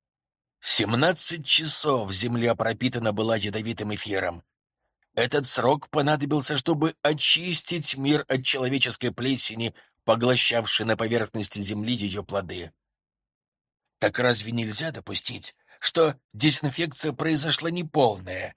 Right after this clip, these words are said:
и что, подобно нам, остались в живых и другие люди?» «Я тоже над этим задумался», — сказал лорд Джон.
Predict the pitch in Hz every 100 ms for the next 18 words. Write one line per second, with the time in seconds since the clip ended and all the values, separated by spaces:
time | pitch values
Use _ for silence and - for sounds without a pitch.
0 | _ _ - 160 - 165 156 147 139 131
1 | 123 110 127 156 - 175 160 165 156 143
2 | 131 117 131 156 196 156 - 208 208 185
3 | 226 220 180 127 107 117 107 104 95 92
4 | _ _ _ _ _ _ _ _ _ _
5 | _ _ _ - 92 151 151 139 107 95
6 | 90 95 85 82 101 90 82 78 85 -
7 | 87 90 82 85 82 78 85 82 -